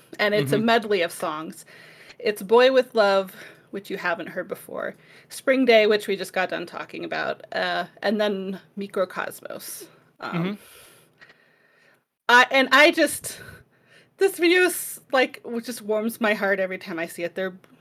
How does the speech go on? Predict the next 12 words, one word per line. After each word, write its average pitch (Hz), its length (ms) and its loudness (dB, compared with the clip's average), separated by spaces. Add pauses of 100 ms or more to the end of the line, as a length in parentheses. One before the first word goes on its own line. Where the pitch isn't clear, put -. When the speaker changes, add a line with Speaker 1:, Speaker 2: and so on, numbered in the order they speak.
(520)
Speaker 1:
being, 196 380 -6
it 247 100 4
really, 294 280 -2
sh-, - 380 -10 (340)
like, 247 140 2
I've 240 120 6
been 262 140 4
talking 208 540 -2
for - 180 0
eight 208 160 2
episodes 196 500 -2
about 175 340 0